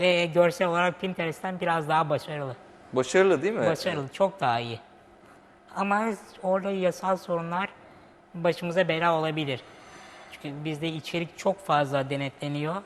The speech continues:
Speaker 1: Ve paylaştığımız herhangi bir içerik, yani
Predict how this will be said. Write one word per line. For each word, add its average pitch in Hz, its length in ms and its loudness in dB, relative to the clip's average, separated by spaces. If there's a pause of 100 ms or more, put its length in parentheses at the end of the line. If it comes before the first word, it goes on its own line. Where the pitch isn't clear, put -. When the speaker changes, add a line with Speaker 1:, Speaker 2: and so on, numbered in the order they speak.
(800)
Speaker 1:
Ve 170 160 6
paylaştığımız 175 760 -2
herhangi 180 360 -4
bir 147 60 -6
içerik, 147 360 -8 (560)
yani 147 120 -4